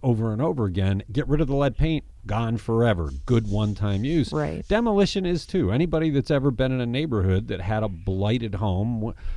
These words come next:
Speaker 1: knows how much it means to get that thing out of there. It lifts the whole neighborhood. So I salute Cleveland for actually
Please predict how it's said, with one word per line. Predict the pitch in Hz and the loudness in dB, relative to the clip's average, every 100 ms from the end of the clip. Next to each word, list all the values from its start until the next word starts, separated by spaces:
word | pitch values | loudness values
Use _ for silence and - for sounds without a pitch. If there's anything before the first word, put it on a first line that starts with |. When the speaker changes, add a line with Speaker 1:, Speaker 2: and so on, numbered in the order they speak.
| - | -4
Speaker 1:
knows | 107 156 214 95 85 | 2 2 4 0 0
how | - 117 | -2 -2
much | 127 120 123 | -2 -2 -2
it | 143 127 | -4 -4
means | 160 131 90 - | -4 -4 -6 -8
to | 131 - - | -10 -10 -6
get | 123 - | -6 -4
that | 117 117 | -8 -6
thing | - 123 131 | -6 -4 -4
out | 160 | -4
of | 165 | -4
there. | 80 71 | -6 -8
It | 107 | -4
lifts | 104 117 - | -2 -2 -4
the | 117 | -4
whole | 110 | -2
neighborhood. | 104 135 151 98 87 76 - - | -2 -2 0 2 2 -2 -10 -10
So | - 180 | 0 2
I | 233 | 2
salute | - 190 220 - | 2 4 4 4
Cleveland | 151 202 127 90 90 | 4 6 4 2 0
for | - 117 | 0 0
actually | 120 131 - 160 143 127 123 | 2 2 0 0 2 4 2